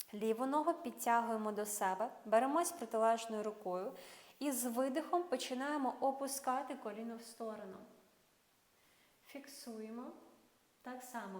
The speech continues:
в нас плечі притиснуті. Дивимось ми в протилежну сторону від нашої ноги. Розтягуємо м'язи спини. Дихаємо спокійно ще шість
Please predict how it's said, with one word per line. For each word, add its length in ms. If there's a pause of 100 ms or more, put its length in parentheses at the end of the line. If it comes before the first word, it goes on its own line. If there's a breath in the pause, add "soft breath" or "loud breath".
(120)
в 40
нас 260
плечі 440
притиснуті. 1000 (640 loud breath)
Дивимось 840
ми 180
в 160
протилежну 920
сторону 500 (260)
від 180
нашої 500
ноги. 320 (1080 soft breath)
Розтягуємо 800
м'язи 540
спини. 560 (2750)
Дихаємо 720
спокійно 840
ще 500
шість 840